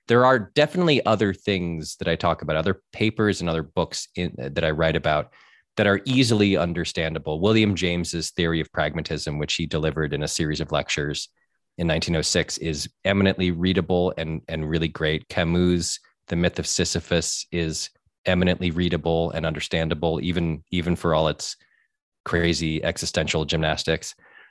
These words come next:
There are a, a bunch of people, um, who have written things that are clear and, and, uh, wide-eyed and, um,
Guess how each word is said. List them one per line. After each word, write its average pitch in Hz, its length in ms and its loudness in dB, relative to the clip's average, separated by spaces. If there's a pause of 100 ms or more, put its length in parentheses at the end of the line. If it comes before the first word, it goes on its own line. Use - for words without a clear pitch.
(160)
There 110 180 6
are 107 140 6
a, 92 220 2
a - 80 2
bunch 113 360 2
of 92 160 -4
people, 78 580 -2
um, 76 440 -4 (600)
who 107 100 4
have 98 160 4
written 95 240 2
things 85 340 -2
that 80 160 -4
are 80 380 0
clear 107 600 2
and, 76 340 -6 (140)
and, 76 340 -2
uh, 73 280 0 (100)
wide-eyed 80 760 0
and, 76 340 -6 (540)
um, 76 320 -2